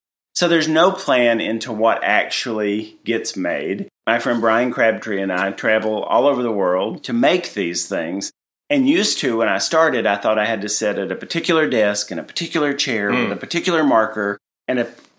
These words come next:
Speaker 1: piece of paper that was always the same size, and I would draw these things out. Now it happens on an airplane, in a car,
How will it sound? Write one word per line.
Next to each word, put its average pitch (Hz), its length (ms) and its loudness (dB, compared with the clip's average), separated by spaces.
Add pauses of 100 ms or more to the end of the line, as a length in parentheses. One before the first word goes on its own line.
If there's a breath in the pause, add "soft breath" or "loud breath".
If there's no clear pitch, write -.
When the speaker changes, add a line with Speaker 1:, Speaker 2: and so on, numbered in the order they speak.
(140)
Speaker 1:
piece 220 220 0
of 165 80 -4
paper 160 280 0
that 117 120 2
was 113 100 -2
always 135 380 0
the 143 80 -4
same 135 260 0
size, 98 380 -2
and 101 100 -4
I 98 60 -2
would 98 160 -6 (160)
draw 95 240 -2
these 92 200 -6
things 92 300 -6
out. 78 240 -2 (480)
Now 160 400 4
it 139 120 0
happens 113 440 -2
on 104 140 0
an 92 80 -4
airplane, 104 640 0
in 90 120 -4
a 85 60 -4
car, 98 800 2